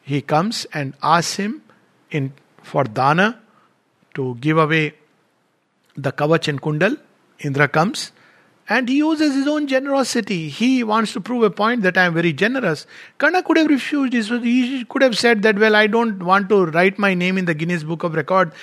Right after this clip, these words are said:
that I am the most generous of all. I want to keep my kavach kundal." Fair deal. Nobody compelled him to do that. At the same time, it put them on an equal footing.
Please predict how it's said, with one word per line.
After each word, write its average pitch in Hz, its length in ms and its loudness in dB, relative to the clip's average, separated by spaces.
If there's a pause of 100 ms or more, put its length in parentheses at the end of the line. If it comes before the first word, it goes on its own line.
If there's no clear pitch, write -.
(200)
that 170 120 -2
I 175 80 4
am 165 300 -4
the 147 120 -2
most 196 220 2
generous 190 360 2
of 170 160 -6
all. 139 200 -2 (540)
I 285 120 2
want 320 180 4
to 226 240 2 (100)
keep 302 240 0
my 269 160 4
kavach 226 320 2
kundal." 175 400 0
Fair 302 300 2
deal. 170 320 2 (720)
Nobody 233 360 2
compelled 226 420 2
him 226 180 2
to 190 100 -6
do 156 160 -2
that. 135 220 -6 (400)
At 190 140 2
the 190 100 4
same 254 280 2
time, 202 400 0
it 208 200 -2
put 254 220 0
them 208 320 0
on 180 160 -4
an 202 80 -2
equal 208 320 0
footing. 269 440 -4